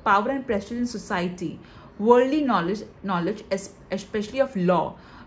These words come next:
ability to carry out advisory and ministerial duties. Okay, so as I said to you that there is going to be a lot of knowledge downpour. Okay, there will be doors opening for you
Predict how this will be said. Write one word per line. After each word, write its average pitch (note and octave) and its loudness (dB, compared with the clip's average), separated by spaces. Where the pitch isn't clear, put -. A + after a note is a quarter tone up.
ability A#3 2
to D4+ -4
carry A#3 0
out G3+ 2
advisory F3+ -2
and G#3 0
ministerial G#3 -2
duties. E3+ -4
Okay, G3 -4
so - -4
as A#3+ 2
I A3 -4
said G3+ -4
to G#3 -4
you G3+ -2
that G3 0
there A3+ 2
is B3 0
going G#3 4
to A3 -2
be G#3 -2
a - 0
lot G3+ 4
of A#3 -2
knowledge F#3+ 0
downpour. F3 0
Okay, G#3+ -6
there A3+ 4
will A#3+ 0
be C4+ 0
doors G#3 2
opening G3 0
for F#3 2
you E3 -2